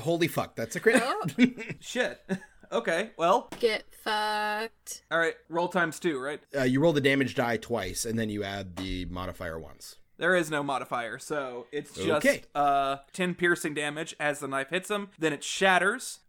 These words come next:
Speaker 3: Uh, him and everyone around him must make a dexterity saving throw or take two D six cold damage.
Speaker 1: Well, spoiler alert, he failed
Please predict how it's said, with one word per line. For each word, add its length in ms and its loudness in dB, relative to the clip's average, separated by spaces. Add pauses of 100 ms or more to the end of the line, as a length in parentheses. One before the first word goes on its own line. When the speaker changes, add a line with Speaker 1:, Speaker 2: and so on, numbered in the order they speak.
Speaker 3:
Uh, 240 4
him 300 2
and 120 -4
everyone 320 2
around 260 2
him 120 -2
must 160 -4
make 160 -2
a 40 -4
dexterity 600 -2
saving 440 -2
throw 260 0
or 180 -2
take 320 -6
two 160 -6
D 80 -6
six 320 -6
cold 380 -2
damage. 540 -10
Speaker 1:
Well, 100 0
spoiler 420 4
alert, 260 0
he 140 -2
failed 580 -4